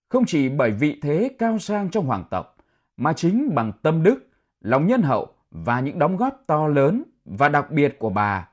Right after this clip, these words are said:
trong hoàng tộc và xã tắc. Tên tuổi của Thái Hoàng Thái Hậu gắn với hội minh thề do ngài khởi xướng, một lễ tục không chỉ đậm sắc thái tâm linh, mà còn thể hiện tư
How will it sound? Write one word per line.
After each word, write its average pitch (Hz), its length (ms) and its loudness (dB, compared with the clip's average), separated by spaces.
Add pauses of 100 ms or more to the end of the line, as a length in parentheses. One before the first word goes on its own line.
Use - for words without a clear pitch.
(200)
trong 208 180 -2
hoàng 117 280 0
tộc 95 260 -6 (240)
và 90 180 -4
xã - 200 -8
tắc. 127 240 -4 (760)
Tên 202 220 4
tuổi 127 280 2
của 101 140 -4
Thái 135 240 -6
Hoàng 113 320 0
Thái 165 160 -4
Hậu 123 300 -2 (340)
gắn 131 260 2
với 247 100 0
hội 180 200 0
minh 190 280 0
thề 110 320 0 (220)
do 143 380 -2
ngài 113 320 -2
khởi 92 220 -6
xướng, 104 280 -6 (520)
một 143 200 2
lễ 175 140 2
tục 175 280 -2
không 247 260 0
chỉ 131 240 -2
đậm 127 300 -2
sắc 254 240 -8
thái 151 200 -6
tâm 185 200 -4
linh, 143 180 -4 (600)
mà 135 160 0
còn 180 200 -2
thể 147 160 0
hiện 156 240 0
tư 262 200 -2